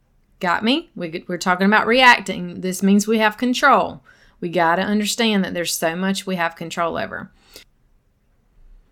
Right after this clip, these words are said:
Boredom has been getting a bad rap because many people believe that when you're bored, it equals lack of productivity or focus,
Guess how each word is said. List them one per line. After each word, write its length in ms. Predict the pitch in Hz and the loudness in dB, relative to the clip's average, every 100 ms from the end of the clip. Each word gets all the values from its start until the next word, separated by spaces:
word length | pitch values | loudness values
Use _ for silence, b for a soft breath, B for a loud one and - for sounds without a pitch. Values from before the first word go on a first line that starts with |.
| _ _ | _ _
Boredom 520 | 190 220 262 302 294 | 0 4 4 2 0
has 260 | 233 220 214 | 4 4 4
been 240 | 196 196 | 6 6
getting 380 | 190 196 202 196 | 6 6 6 4
a 40 | 165 | 4
bad 300 | 175 170 170 | 4 4 4
rap 460 | 175 160 160 - | 2 2 2 0
because 440 | 190 - 208 196 190 | -6 0 2 2 2
many 400 | 190 208 240 269 | 4 6 4 2
people 380 | 269 240 240 | -2 0 0
believe 840 | 190 175 175 196 170 147 165 185 - b b b b - | 0 -2 2 4 2 0 -6 -8 -14 b b b b -4
that 300 | 202 190 202 | 2 2 4
when 160 | 214 | 4
you're 140 | 208 190 | 4 4
bored, 500 | 214 240 175 165 - | 6 6 6 4 2
it 180 | 196 - | 0 0
equals 800 | 220 196 196 185 170 175 175 - | -2 0 0 2 2 2 -2 -6
lack 380 | 185 180 185 202 | 2 2 2 -2
of 120 | 196 | -2
productivity 760 | 196 180 170 - 185 170 170 | 0 2 0 -4 -6 -6 -8
or 120 | - 165 | -6 -8
focus, 720 | 175 156 147 - - - | -6 -6 -8 -10 -8 -8